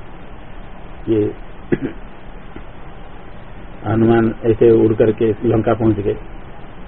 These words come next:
छलांग लगा करके, अशक्य अर्थ अनुष्ठान तो प्रशंसनीय है। इस प्रकार जो अगस्त्य ने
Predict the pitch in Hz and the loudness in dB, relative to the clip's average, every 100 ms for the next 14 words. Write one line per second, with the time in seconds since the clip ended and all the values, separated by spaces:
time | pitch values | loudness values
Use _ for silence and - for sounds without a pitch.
0 | - - - 113 107 104 101 101 101 - | -12 -6 0 4 6 4 2 0 -4 -10
1 | - 107 143 117 123 120 131 131 151 135 | -4 0 2 6 6 6 2 2 2 2
2 | 110 104 104 127 147 156 151 - - - | 2 0 0 0 0 0 -2 -8 -12 -14
3 | - - - - - - - - - 110 | -14 -14 -14 -14 -14 -14 -14 -6 -2 0
4 | 113 110 117 107 117 120 110 110 131 - | 2 6 6 6 6 6 4 6 6 6
5 | 127 110 | 6 6